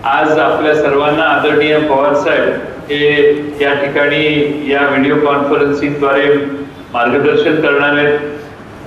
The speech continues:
येणारी लोकसभेची निवडणूक अत्यंत जवळ आलेली आहे. अनेक, अ,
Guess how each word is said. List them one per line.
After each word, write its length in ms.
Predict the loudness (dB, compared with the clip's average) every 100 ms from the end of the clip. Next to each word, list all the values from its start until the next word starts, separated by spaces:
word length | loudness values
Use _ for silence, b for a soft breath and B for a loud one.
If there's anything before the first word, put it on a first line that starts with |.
| -4
येणारी 420 | -2 0 2 2
लोकसभेची 600 | 2 2 2 0 0 0
निवडणूक 480 | 0 2 2 2 0
अत्यंत 380 | 0 0 0
जवळ 400 | 0 2 2 2
आलेली 360 | 2 0 0 0
आहे. 440 | 2 0 -2 -8 -12 -18 -20 -20 -10 -6
अनेक, 420 | -2 0 0 2
अ, 520 | 2 2 2 2 0